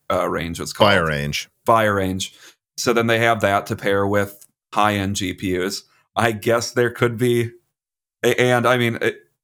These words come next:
Speaker 1: Intel's going to have, I think, similar, or attempt to have similar answers to that, although I think you're just going to see Intel keep getting,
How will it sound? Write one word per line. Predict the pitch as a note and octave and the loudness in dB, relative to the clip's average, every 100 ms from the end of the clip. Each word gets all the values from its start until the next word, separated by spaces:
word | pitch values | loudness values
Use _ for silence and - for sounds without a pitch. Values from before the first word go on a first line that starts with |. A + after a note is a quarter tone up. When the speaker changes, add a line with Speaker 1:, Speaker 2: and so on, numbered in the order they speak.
| _ _ | _ _
Speaker 1:
Intel's | C3+ B2 B2 A2 | 0 2 2 0
going | A#2 A2+ | 0 0
to | G#2+ | 2
have, | G#2+ G#2 G#2 | 2 0 0
I | F2 | 0
think, | G#2 G#2+ | 0 -4
similar, | G#2 - G#2 G2+ G2 - | -4 -2 0 0 -2 -4
or | G#2 | -2
attempt | G2+ G#2+ A2+ G#2+ | -2 -4 -4 -4
to | G#2 | -2
have | G2 | -4
similar | - G2 F#2+ | -4 -4 -4
answers | F#2 G2 G2 F#2+ | -4 -6 -6 -6
to | - | -4
that, | F#2 F2+ F#2 | -2 -2 -2
although | G#2 G2 F#2+ F#2+ - _ _ _ - | -2 0 0 -2 -6 _ _ _ -2
I | |
think | G#2 A2 G#2 | 0 -2 -2
you're | G#2+ G2+ | -2 -2
just | G2+ G2+ | -4 -6
going | G2 F#2+ | -4 -4
to | G2 | -4
see | - F2+ | -6 -6
Intel | F2 F#2+ F2+ | -6 -4 -6
keep | - E2+ - | -6 -10 -6
getting, | E2+ F2+ | -6 -6